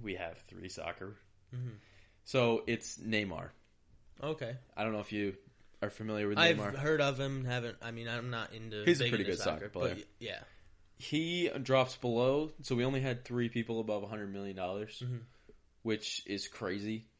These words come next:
Speaker 2: Yep.
Speaker 1: Hundred million dollars is a lot of money.
Speaker 2: Yeah.
Speaker 1: So for Neymar, he's at ninety-five point five million dollars, and his salary was close to Lionel's at seventy point five million. So again, um, big names like Messi and Neymar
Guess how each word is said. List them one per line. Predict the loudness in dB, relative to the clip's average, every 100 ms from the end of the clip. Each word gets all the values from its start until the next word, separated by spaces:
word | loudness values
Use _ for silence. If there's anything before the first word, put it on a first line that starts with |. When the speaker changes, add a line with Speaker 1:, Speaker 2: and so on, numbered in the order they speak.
| -8
Speaker 2:
Yep. | -8 -4
Speaker 1:
Hundred | -4 -2
million | -2 -2
dollars | 0 0 0 -4
is |
a | -12 -8
lot | -6
of | -4
money. | -4 -4
Speaker 2:
Yeah. | -4 -6 -8 -16 -20 -20 -14
Speaker 1:
So | 0 6 8 8
for | 4 0
Neymar, | 2 4 4 4 4
he's | 2
at | 0
ninety-five | 0 0 2 2 2
point | 0 0
five | 2 2
million | 0 0 2
dollars, | 2 4 2 0 -4 -6
and | -2
his | -2 -2
salary | -2 0 4 4 4 2 0 -4 -8 -20 -20 -20 -20 -20 -20 -12 0
was | 0 0
close | -2 2 2 2
to | 0
Lionel's | 0 2 2 2 0 -4 -4
at | 0 2 0 -2 -12 -16 -12
seventy | -4 0 2 0
point | -2 -4 0
five | 0 0
million. | -4 -8 -14 -20 -20 -20 -20 -20 -20 -20 -20 -20 -6
So | 2 4
again, | 4 2 0 -4
um, | 0 0 0 -4 -10 -16 -20 -20 -20 -16 2
big | 4 4
names | 2 2
like | 2 2
Messi | 2 2 0 -2
and | 0
Neymar | 0 2 0 -2